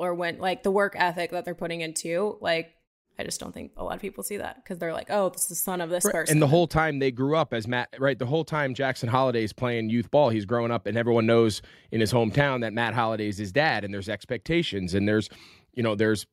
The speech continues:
Speaker 2: critics, there's p-, people looking for him to fail, right? There, there comes a,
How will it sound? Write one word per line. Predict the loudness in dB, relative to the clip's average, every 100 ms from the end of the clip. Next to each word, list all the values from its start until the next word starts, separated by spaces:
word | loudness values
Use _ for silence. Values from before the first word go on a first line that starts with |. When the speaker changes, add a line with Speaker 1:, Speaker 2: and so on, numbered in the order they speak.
| _
Speaker 2:
critics, | 2 4 4 -4 -4
there's | 0 0 -4 -14 -20 _ -16
p-, | -14 2
people | 2 6 4
looking | 4 0 -4
for | 0 2
him | 2
to | 0
fail, | 4 4 4
right? | -2 -4 -2
There, | -4 0
there | -2
comes | 2 0 0 2
a, | 2 2